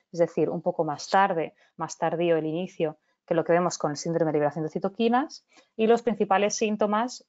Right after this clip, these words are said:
son un cuadro de confusión, desorientación, afasia, que decimos, quiere decir que el paciente no entiende bien lo que le estamos diciendo, no es capaz de expresarse adecuadamente, y puede también asociar síntomas menos frecuentes como son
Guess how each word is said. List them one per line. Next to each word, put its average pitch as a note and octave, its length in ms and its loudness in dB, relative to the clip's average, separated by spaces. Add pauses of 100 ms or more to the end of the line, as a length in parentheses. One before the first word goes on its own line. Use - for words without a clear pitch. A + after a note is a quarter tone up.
son G#3 500 2 (100)
un G3 140 -4
cuadro F3+ 360 4
de F3+ 160 4
confusión, F#3 640 0
desorientación, E3+ 1000 0 (840)
afasia, G#3+ 720 2
que F3 60 0
decimos, G3+ 480 0
quiere E3+ 160 2
decir F3 160 -2
que F#3 60 -2
el F3 60 -4
paciente F3 520 0 (300)
no G3 100 -2
entiende F3+ 340 2
bien F#3 200 2
lo F3+ 80 2
que F3 80 -4
le D#3+ 60 0
estamos D#3+ 300 -2
diciendo, F3 460 0
no E3 80 -2
es D#3+ 80 -6
capaz E3+ 260 0
de E3 80 2
expresarse E3 540 -4
adecuadamente, F#3 760 0 (300)
y A3+ 140 2
puede G#3+ 220 6
también G#3+ 240 0
asociar G3 340 2
síntomas F#3 460 -2
menos E3+ 240 -2
frecuentes F3+ 520 0
como D#3+ 260 -2
son E3+ 300 -2